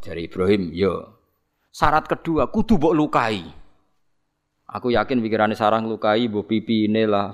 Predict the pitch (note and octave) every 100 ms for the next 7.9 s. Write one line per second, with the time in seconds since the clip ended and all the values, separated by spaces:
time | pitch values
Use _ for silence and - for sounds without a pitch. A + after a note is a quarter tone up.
0 | - G2 - G2 G#2 G2+ G2+ F2+ F2 -
1 | F#2+ G2 F#2+ F2+ F2 F2+ - E2 F2 F2
2 | F2+ F#2+ F2+ F2 G2 F#2+ A#2+ A2 - -
3 | - - - - E3+ _ - - _ -
4 | - - _ D#3+ F3+ F#3+ F#3+ E3+ D3+ E3
5 | F#3 F3+ F3 F3 F3 F3 E3+ F3 G#3 G3+
6 | - - - _ _ _ _ _ _ _
7 | _ _ _ C#3+ C#3 F3+ E3+ D3+ D#3+